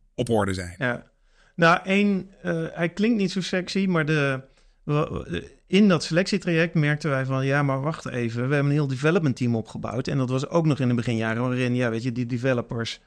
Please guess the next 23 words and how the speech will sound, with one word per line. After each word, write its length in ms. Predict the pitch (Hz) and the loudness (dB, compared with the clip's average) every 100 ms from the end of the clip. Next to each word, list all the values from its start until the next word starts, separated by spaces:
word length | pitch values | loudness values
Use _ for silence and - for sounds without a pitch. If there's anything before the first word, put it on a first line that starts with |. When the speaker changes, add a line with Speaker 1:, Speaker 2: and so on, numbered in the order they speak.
| _ _ _ | _ _ _
Speaker 2:
je, 220 | 139 - | -8 -4
je, 140 | - - | -4 -4
je, 280 | - 135 | -4 0
je 80 | 131 | 2
moet 140 | 131 131 | 2 2
als 100 | - | 0
team 240 | 147 160 | 2 2
groeien. 420 | - 160 165 196 - _ _ _ _ _ | 2 2 2 0 -6 _ _ _ _ _
Maar 320 | 156 160 160 | 2 2 2
wat 220 | - 165 151 | 0 0 0
we 60 | |
hadden, 220 | 143 185 | 0 0
Solar, 440 | - 180 180 139 139 | 0 2 4 2 0
elke 260 | - 180 156 | -2 -2 0
wi-, 160 | 170 | -2
elke 380 | - - 160 156 | -2 -6 -2 -4
change 340 | - 185 208 208 | 0 2 2 2
die 140 | 151 127 | 2 2
we 80 | |
wilden, 640 | 127 127 123 123 123 120 131 | 2 2 2 2 2 -2 -4
eh, 80 | 117 | -4
doorvoeren, 720 | 113 117 117 110 110 104 104 143 | -2 0 0 -2 -2 -2 0 -2
hadden 140 | 175 | -4